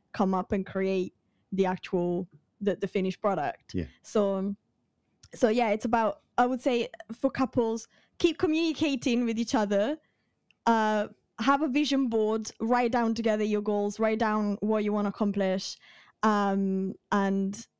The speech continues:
Speaker 1: yeah, just, just embrace each other's differences and how you can, you know, how you can use the differences to create something amazing.
Speaker 2: Mm-hmm.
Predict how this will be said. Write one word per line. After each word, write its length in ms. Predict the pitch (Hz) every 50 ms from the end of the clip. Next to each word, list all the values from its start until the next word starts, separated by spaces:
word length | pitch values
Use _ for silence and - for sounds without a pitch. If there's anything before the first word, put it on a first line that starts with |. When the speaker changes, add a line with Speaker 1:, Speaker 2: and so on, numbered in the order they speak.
| _ _
Speaker 1:
yeah, 300 | - 226 269 269 233 220 214
just, 420 | 202 - 233 240 240 - - -
just 240 | - 240 - - - _ -
embrace 800 | 247 247 247 240 190 202 208 214 214 214 226 240 - - - -
each 180 | 247 233 -
other's 280 | 262 240 233 254 247 226
differences 720 | - - 247 240 - 254 254 262 269 254 - 285 294 285
and 200 | 262 226 214 214
how 160 | 196 202 190 185
you 180 | 190 190 208 196
can, 320 | 202 202 208 208 208 196 - _ _ -
you 160 | 226 214 196
know, 300 | 196 190 185 190 202 - _ _ _ _ _ _ _
how 120 | - - 208
you 220 | 208 202 208 202
can 340 | 202 226 202 196 196 202 - -
use 400 | 226 202 214 220 220 220 214 196
the 100 | - 220
differences 760 | 202 220 208 - - 208 208 208 196 - 214 202 202 202 -
to 160 | - - 220
create 400 | - - - 208 202 196 185 -
something 280 | 220 196 208 208 208
amazing. 600 | 196 190 190 185 190 202 196 226 247 269 294 320 339 _ -
Speaker 2:
Mm-hmm. 160 | 101 82 95